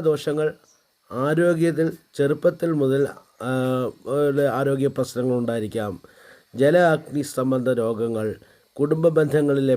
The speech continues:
പിളർച്ച, വിവാഹം വൈകുന്നതിനും കുടുംബജീവിതത്തിൽ സമാധാനം നഷ്ട-, ആ, ഇതിനും കുടുംബജീവിതത്തിൽ സമാധാനം നഷ്ടപ്പെടൽ, ധനകാര്യത്തിൽ അപ്രതീക്ഷിത നഷ്ടങ്ങൾ,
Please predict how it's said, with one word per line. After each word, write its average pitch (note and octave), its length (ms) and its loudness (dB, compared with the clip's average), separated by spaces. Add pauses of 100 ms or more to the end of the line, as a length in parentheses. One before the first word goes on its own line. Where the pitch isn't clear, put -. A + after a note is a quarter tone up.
പിളർച്ച, A#2 480 -6 (880)
വിവാഹം D#3+ 520 4
വൈകുന്നതിനും C3+ 680 0
കുടുംബജീവിതത്തിൽ C3+ 840 -2 (200)
സമാധാനം C3 560 0
നഷ്ട-, A#2+ 320 -4 (220)
ആ, - 20 -6 (720)
ഇതിനും C3+ 280 0 (460)
കുടുംബജീവിതത്തിൽ C3 880 0 (420)
സമാധാനം E3+ 680 2
നഷ്ടപ്പെടൽ, A#2+ 580 -4 (600)
ധനകാര്യത്തിൽ D3 800 2 (600)
അപ്രതീക്ഷിത E3 800 0 (180)
നഷ്ടങ്ങൾ, B2+ 580 0